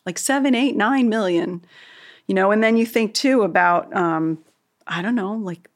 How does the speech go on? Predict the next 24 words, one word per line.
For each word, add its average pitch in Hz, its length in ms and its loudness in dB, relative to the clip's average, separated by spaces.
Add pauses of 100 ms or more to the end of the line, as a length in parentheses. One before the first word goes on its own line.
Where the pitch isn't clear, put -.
the 170 100 -4
whole 180 360 -4
no 180 180 0
margin, 190 380 2
no 180 120 2
mission. 269 480 2
Like, 190 220 -2
you 226 60 2
need 240 180 0
cash 269 340 -4
to 196 80 -2
run 165 180 0
your 160 120 -2
business, 165 420 -6
but - 340 -4 (680)
you're, 190 320 -4
you're 196 120 -2
gonna 202 140 -2
stick 214 220 -4
with 214 140 -6
people 226 280 -2
as 214 140 -2
your 214 100 -2
answer? 269 400 -2